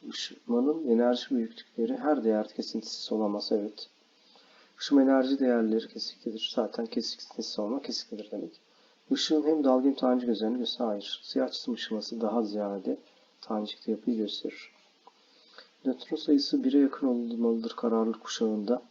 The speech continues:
Kararlılık kuşağında da Y varmış. X'de nötron sayısı fazla, Z'de, e, proton sayısı fazla.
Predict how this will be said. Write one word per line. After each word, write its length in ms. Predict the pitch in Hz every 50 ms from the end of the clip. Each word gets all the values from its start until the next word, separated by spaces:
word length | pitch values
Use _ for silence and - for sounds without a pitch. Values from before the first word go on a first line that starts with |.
| _ _ _ _ _ _ _ _ _ _ _ _
Kararlılık 380 | - - 120 120 120 113 - -
kuşağında 420 | - - 120 117 110 110 113 110
da 100 | 120 117
Y 260 | 110 110 117 120 117
varmış. 520 | 113 110 110 104 110 117 - - - - 107
X'de 520 | 107 - - - - - 127 123 120 117
nötron 300 | 110 107 110 - - 123
sayısı 320 | - - 117 113 - -
fazla, 320 | - 117 110 107 101 117 226
Z'de, 420 | - 107 110 107 104 101 127 127 - - _ _ _ _ _ _ - - _ _ _ _ _ _ -
e, 40 | 220 214 214
proton 300 | - - 120 113 - 131
sayısı 360 | 123 - - 117 110 113 -
fazla. 460 | - - - 107 98 98 113 139 143